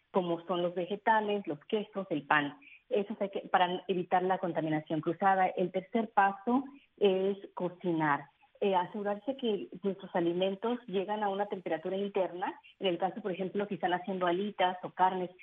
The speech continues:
tiene que ser, tiene que ser en los aves, por ejemplo, ciento sesenta y cinco grados Fahrenheit. Y algunas carnes, si están haciendo un asado, ah, quizás algunas carnes de res, ah, y de puerco van a ser ciento cuarenta y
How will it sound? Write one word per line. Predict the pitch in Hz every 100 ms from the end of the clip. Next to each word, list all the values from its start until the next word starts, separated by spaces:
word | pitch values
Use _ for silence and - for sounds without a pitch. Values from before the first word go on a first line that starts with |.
| - -
tiene | 208 220
que | 220
ser, | - 208 202 - 196
tiene | 202 208
que | 226 208 190 180 175 190
ser | 196 190
en | 185 180
los | 175
aves, | 175 165 190 -
por | 170
ejemplo, | 180 180 196
ciento | - 170
sesenta | - 180 165
y | 156
cinco | 175 175
grados | 180 165 175 -
Fahrenheit. | 170 160 196 196 - - _ _ _ _ _ _
Y | - 233
algunas | 214 202 202 202
carnes, | 214 190 185 190
si |
están | 175 180 170
haciendo | 185 180
un | 170
asado, | 160 - 175 208 269 - - - -
ah, | 185 170
quizás | 196 190 170
algunas | 185 180 185
carnes | - 175 180
de | 170 165
res, | 185 202 - -
ah, | 180 165 170
y | 165
de |
puerco | 151 196 202 196
van | 175 170
a | 170
ser | 185 165 170 _ _ - 190
ciento | - 185 175 196 180 180
cuarenta | 185 160
y | 156